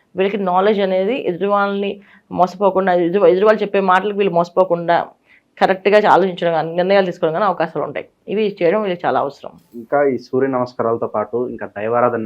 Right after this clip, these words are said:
Speaker 2: విషయంలో ఎలాంటి విశేషాలు వీళ్ళు చేసుకుంటే బాగుంటుంది?
Speaker 1: రుద్రాభిషేకము,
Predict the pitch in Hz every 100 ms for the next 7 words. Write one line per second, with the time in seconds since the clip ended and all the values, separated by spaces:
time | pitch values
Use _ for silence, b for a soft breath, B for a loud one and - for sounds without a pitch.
0 | 104 - 101 104 101 98 110 110 107 101
1 | 98 101 101 95 92 - 95 95 92 90
2 | _ 202 208 202 208 190 185 165 160 139
3 | 123